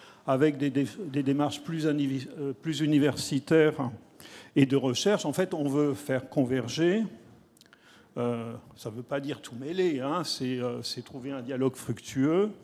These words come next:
Donc, euh, l'aspect professionnalisation de nos écoles avec les aspects de type académique. Ceci est important. Je prends une école d'architecture. Les architectes sont des pré-,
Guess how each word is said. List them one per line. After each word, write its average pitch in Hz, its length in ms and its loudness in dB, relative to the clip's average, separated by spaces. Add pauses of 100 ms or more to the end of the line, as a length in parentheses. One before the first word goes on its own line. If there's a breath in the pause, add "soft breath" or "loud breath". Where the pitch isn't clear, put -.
(480 loud breath)
Donc, 151 400 4
euh, 120 80 -4 (220)
l'aspect 135 400 0
professionnalisation 139 1400 0 (300)
de 123 80 -16
nos 120 160 -16
écoles 165 500 -6
avec 147 480 2 (640 loud breath)
les 135 280 -2
aspects 123 340 -4 (500)
de 131 120 4
type 151 280 -2
académique. 123 600 -4
Ceci 151 240 0
est 196 140 4
important. 139 520 -2
Je 131 140 -10
prends 175 180 -4
une 175 80 -2
école 156 300 -2
d'architecture. 123 840 -12 (640 loud breath)
Les 120 120 0
architectes 165 800 0 (300)
sont - 120 -16
des 117 120 -8
pré-, 120 300 -4